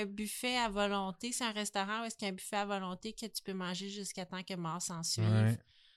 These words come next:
Speaker 1: Ah,
Speaker 2: C'est à
Speaker 1: tu
Speaker 2: volonté qui faisait pas juste du grec, là, mais c'est
Speaker 1: Non.
Speaker 2: comme origine grecque, là, Casa Corfou,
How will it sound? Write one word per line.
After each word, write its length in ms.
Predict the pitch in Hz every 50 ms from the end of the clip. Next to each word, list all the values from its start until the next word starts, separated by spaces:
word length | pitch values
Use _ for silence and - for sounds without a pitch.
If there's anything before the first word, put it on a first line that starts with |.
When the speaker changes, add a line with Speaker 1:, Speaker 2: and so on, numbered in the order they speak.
| _ _ _ _ -
Speaker 1:
Ah, 720 | 180 180 190 196 208 214 226 233 240 240 240 240 233 233 226 226
Speaker 2:
C'est 40 |
à 40 | 139
Speaker 1:
tu 40 | 139
Speaker 2:
volonté 380 | 147 143 135 127 117 - 170 165
qui 80 | - -
faisait 300 | - - 120 113 117 113
pas 220 | - - 117 113
juste 340 | 110 113 120 120 120 117 113
du 80 | 113 113
grec, 420 | 107 113 110 110 127 - - - 147
là, 80 | 139
mais 100 | 131 120 110
c'est 120 | - -
Speaker 1:
Non. 100 | 175 147
Speaker 2:
comme 180 | 110 104 110 -
origine 520 | 117 110 101 104 107 101 104 107 104 101 101
grecque, 360 | 98 98 92 101 - - -
là, 100 | 110 110
Casa 320 | - - 101 95 95 98 95
Corfou, 540 | - - 90 - - - - 104 104 101